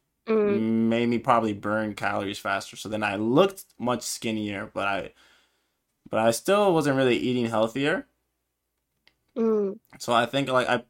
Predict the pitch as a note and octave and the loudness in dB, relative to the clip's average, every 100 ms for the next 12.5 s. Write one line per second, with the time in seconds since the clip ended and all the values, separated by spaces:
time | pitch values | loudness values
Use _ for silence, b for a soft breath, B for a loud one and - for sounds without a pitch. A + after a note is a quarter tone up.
0 | _ G#2 G#2 C#3 D#3 E3 C#3+ A#2+ G#2+ G#2+ | _ -6 0 4 4 4 0 0 -2 -4
1 | G#2+ G#2 G#2 G2+ G2+ G#2+ A2 G#2+ G2 - | -6 -6 -8 -8 -4 -2 -2 -4 -6 -10
2 | - - D3 C#3+ E3+ E3 E3+ E3+ - - | -20 -6 -6 -4 -4 -2 -2 -4 -10 -8
3 | G2+ G2+ A2 G#2+ G#2 G#2+ G2+ G2 - _ | -6 -2 -2 0 -2 -6 -6 -8 -8 _
4 | _ G#2+ G#2+ G#2+ G#2+ A2 A2 G#2 G#2+ A2 | _ -6 -4 -4 -4 -4 -4 -6 -4 -4
5 | G#2 G#2+ G2+ - A2+ B2+ C3+ C#3 C#3 C3 | -2 -4 -6 -4 -4 -4 -4 -6 -6 2
6 | C3+ C3+ C#3 D3 - _ _ _ _ _ | 2 2 -4 -6 -8 _ _ _ _ _
7 | _ _ _ _ _ _ _ _ G#2+ G2+ | _ _ _ _ _ _ _ _ -8 -4
8 | G2 G2 D2+ - _ _ - A2+ F3+ F#3+ | -4 -6 -8 -12 _ _ -8 0 4 4
9 | C#3 E3 - F3+ E3+ D3 D3 C#3 D3+ C3+ | 4 2 2 4 8 8 8 2 0 2
10 | B2 E3 D#3 C#3 D#3 D3+ A#2+ F3 D#3 B2 | 2 4 6 8 8 6 2 4 2 2
11 | A2+ C3+ C#3+ D3+ D#3+ D#3+ D#3 B2 A2 G#2+ | 2 4 4 4 0 0 -2 -2 -2 -2
12 | G2 - - C3+ C#3 | -6 -6 2 2 0